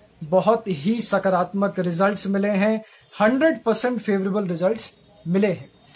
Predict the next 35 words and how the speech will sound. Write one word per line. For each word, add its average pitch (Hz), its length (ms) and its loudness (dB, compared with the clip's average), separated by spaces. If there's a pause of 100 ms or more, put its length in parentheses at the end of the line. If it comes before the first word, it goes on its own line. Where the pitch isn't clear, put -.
(400)
दोस्तों, 214 260 2
ये 208 60 6
बहुत 190 400 2
ही 214 280 -2
एक 220 260 -2
positive 190 380 2
खबर 202 320 2
आ 202 80 4
रही 208 140 0
है। 233 60 4
आज 190 220 4
मैंने 208 340 0
स्वामी 190 300 0
रामदेव 190 360 2
जी 196 160 -4
का, 196 180 0
मैं 190 360 0
India 185 240 0
टीवी 190 260 -2
पर 196 200 0
भी 196 140 -2
उनका 185 380 0 (480)
एक 175 100 -2
वीडियो 196 380 2
देख 196 200 2
रहा 208 140 2
था, 202 100 2
जहां 185 200 2
वो 196 120 2
कोरोनिल 202 500 2
की 214 140 -4
बात 185 260 4
कर 180 160 -2
रहे 180 200 -2
थे, 180 100 -6